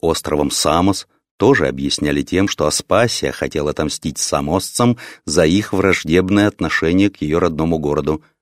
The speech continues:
Милету. Любовь Аспасии и Перикла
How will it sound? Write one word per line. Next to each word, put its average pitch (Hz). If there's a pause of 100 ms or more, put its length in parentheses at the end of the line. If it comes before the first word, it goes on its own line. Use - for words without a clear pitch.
(160)
Милету. 71 (920)
Любовь 107
Аспасии 110
и -
Перикла 80